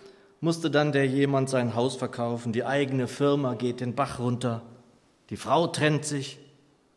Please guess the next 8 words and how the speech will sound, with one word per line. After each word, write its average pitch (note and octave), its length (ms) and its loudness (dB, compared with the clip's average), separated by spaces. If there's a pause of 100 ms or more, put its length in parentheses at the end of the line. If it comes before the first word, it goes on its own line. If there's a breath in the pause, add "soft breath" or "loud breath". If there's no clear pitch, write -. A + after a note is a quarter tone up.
(1000)
Hochmut E3+ 500 4
kommt E3+ 220 2
ja D#3 80 2
bekanntlich, D3 540 -2
bekanntlich C#3+ 520 -4
vor F#3 160 2
dem C#3+ 160 0
Fall. C#3 340 -6